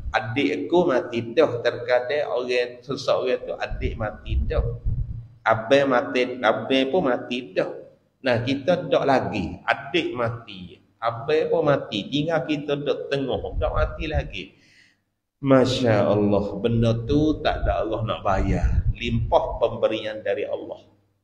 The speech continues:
Nah, pas kita ni khabar ke tak?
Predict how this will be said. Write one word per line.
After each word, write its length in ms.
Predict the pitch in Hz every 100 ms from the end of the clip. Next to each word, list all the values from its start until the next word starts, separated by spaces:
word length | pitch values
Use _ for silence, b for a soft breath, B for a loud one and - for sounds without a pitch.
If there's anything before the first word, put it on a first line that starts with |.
| _ _ _ _ _ _ _ _ -
Nah, 160 | 127 123 123 - - -
pas 160 | 117
kita 400 | 135 135 - 190
ni 320 | 147 185 -
khabar 480 | - 165 175 165 95
ke 20 | 101
tak? 120 | -